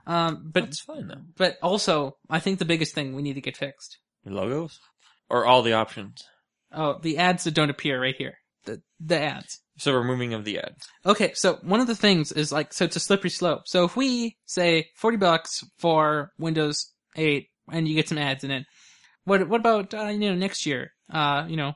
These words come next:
Speaker 1: Windows eight point one, twenty bucks for a few more ads, and then next year after that, ten bucks for a lot more ads,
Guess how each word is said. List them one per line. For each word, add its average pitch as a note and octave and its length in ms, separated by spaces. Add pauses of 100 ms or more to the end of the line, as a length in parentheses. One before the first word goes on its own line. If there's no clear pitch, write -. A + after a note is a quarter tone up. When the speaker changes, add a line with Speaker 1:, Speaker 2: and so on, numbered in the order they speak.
Speaker 1:
Windows D#3 420
eight D#3 140
point D3+ 160
one, D3 340 (360)
twenty C4+ 200
bucks D#3 280
for D#3 380 (140)
a - 40
few - 140
more C4 160
ads, D3 480 (100)
and D3+ 120
then D3+ 200
next E3+ 280
year E3+ 100
after E3 200
that, F#3 260 (300)
ten B3+ 180
bucks F#3 260
for D#3 120
a C#3+ 60
lot F#3 220
more D#3 180
ads, C3 400